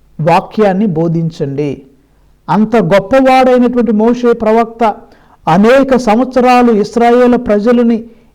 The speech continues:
ఎడారిలో నడిపించుకొని వచ్చినటువంటి మోషే ప్రవక్త అన్‌ఫార్చునేట్‌గా వాగ్దాన భూమిలోకి, ప్రామిస్డ్ ల్యాండ్‌లోకి అడుగు పెట్టలేకపోయారు.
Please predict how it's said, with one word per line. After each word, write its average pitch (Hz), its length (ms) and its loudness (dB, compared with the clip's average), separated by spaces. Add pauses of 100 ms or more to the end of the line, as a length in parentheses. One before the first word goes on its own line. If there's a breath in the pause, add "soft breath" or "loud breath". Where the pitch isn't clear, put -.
ఎడారిలో 254 1080 2
నడిపించుకొని 220 760 0
వచ్చినటువంటి 190 480 -6
మోషే 185 420 -4
ప్రవక్త 165 840 -6 (720)
అన్‌ఫార్చునేట్‌గా 214 1200 -4 (760 soft breath)
వాగ్దాన 190 640 0
భూమిలోకి, 185 760 -2 (580)
ప్రామిస్డ్ 262 540 0
ల్యాండ్‌లోకి 214 580 0
అడుగు 196 220 -2
పెట్టలేకపోయారు. 156 840 -8